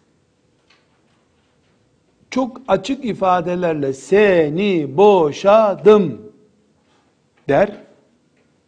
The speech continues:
veyahut da üstü kapalı ifade kullanabilir erkek. Üstü kapalı ne der? Der ki, "Bana kalırsa sen babanın evinde daha rahat edeceksin gibi geliyor bana."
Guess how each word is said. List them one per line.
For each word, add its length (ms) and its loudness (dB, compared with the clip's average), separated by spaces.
veyahut 640 -2
da 200 -10
üstü 360 -8
kapalı 420 -4
ifade 540 -4
kullanabilir 640 -6
erkek. 520 -16
Üstü 300 -12
kapalı 460 -4
ne 140 -8
der? 260 -6
Der 260 -2
ki, 220 -6
"Bana 340 0
kalırsa 880 -4
sen 380 -6
babanın 440 -2
evinde 500 -4
daha 280 0
rahat 340 2
edeceksin 580 -12
gibi 240 -10
geliyor 380 -6
bana." 300 -16